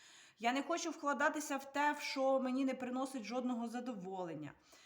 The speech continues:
Тобто, ви знаєте, ви, е, завдяки цьому ви можете зробити якісь ключові, е, я б сказала, навіть зміни в св-, в своєму житті. Тобто ви можете змінити роботу, яка вам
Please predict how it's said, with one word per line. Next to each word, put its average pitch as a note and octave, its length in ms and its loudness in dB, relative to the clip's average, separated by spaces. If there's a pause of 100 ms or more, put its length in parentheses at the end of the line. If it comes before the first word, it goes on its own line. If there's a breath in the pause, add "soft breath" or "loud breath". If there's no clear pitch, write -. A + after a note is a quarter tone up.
(140 loud breath)
Тобто, A#3+ 240 -4
ви C#4 80 0
знаєте, F#4+ 320 2
ви, C#4 140 -2
е, A#3+ 380 0
завдяки C4+ 360 -4
цьому F#4+ 260 -4
ви C4 120 0
можете C#4+ 300 0
зробити B3+ 340 -4
якісь B3+ 300 -4
ключові, B3 600 -2
е, G#3+ 440 4
я A3+ 80 0
б A3+ 80 -10
сказала, B3 440 2
навіть A#3 320 -4
зміни C#4 280 2
в B3 40 -2
св-, G3 540 -8
в G#3+ 40 -8
своєму B3+ 440 -2
житті. G#3 460 -6
Тобто F#3+ 240 -8
ви B3 120 -4
можете C#4+ 340 0
змінити C4 400 -4
роботу, G3+ 400 -2
яка F3+ 280 2
вам F#3+ 300 2